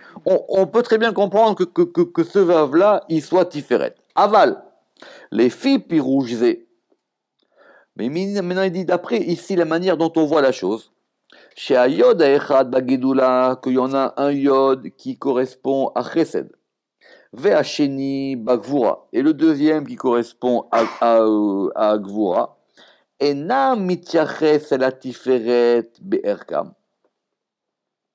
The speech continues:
Ça ne peut pas, hein, s'attribuer à Tiferet par rapport à eux, et la Yod Shelishit, mais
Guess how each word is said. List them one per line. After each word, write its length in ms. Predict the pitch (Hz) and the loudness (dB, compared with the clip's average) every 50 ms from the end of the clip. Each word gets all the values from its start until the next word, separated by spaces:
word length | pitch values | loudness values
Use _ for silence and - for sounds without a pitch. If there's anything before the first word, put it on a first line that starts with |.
| _ _ _ _ _ _ _ _ _ - - - _ _ _ _ _ _ _ | _ _ _ _ _ _ _ _ _ -20 -20 -20 _ _ _ _ _ _ _
Ça 180 | _ - 147 143 | _ 2 2 2
ne 80 | 151 | 2
peut 200 | 143 - 165 165 | 2 0 0 0
pas, 400 | 165 - 240 247 233 214 202 190 | 2 2 2 2 4 4 2 2
hein, 40 | 175 | 0
s'attribuer 880 | 170 - 160 160 160 - - 165 147 156 160 156 156 156 147 135 - - - | 0 0 0 0 0 -2 -2 0 0 2 2 4 4 4 2 0 -2 -2 -2
à 100 | 127 127 | -2 -2
Tiferet 800 | - _ - 156 143 - - 151 151 139 135 139 131 123 - - _ _ _ - | -4 _ -12 -12 -10 -6 -2 -2 0 0 2 0 0 0 -2 -6 _ _ _ -6
par 140 | 123 120 107 | -4 -2 -2
rapport 420 | 110 113 - - 113 117 104 90 87 | -2 -2 -2 -2 -4 -4 -2 -2 -2
à 100 | 82 - | -2 -2
eux, 160 | - - - _ _ _ _ _ _ _ _ _ _ _ _ _ _ _ _ _ - | -4 -6 -8 _ _ _ _ _ _ _ _ _ _ _ _ _ _ _ _ _ -4
et 160 | 135 135 139 | -2 -2 0
la 240 | 139 143 147 143 139 | 0 0 0 0 -2
Yod 840 | 135 131 139 165 254 269 254 240 226 220 220 214 202 175 165 - - _ _ _ _ | -2 -4 -4 -2 -2 0 0 0 0 0 -2 -2 -4 -6 -10 -16 -18 _ _ _ _
Shelishit, 960 | - - - - - - 180 170 151 139 131 113 - - - 160 190 180 _ _ - _ _ _ _ _ _ _ _ _ _ _ _ _ _ _ _ | -20 -20 -18 -12 -6 -2 -2 -2 -2 -2 -6 -8 -10 -12 -12 -12 -12 -12 _ _ -20 _ _ _ _ _ _ _ _ _ _ _ _ _ _ _ _
mais 580 | 92 101 113 131 160 208 240 247 233 214 208 | -16 -14 -12 -8 -6 -4 -4 -4 -4 -6 -10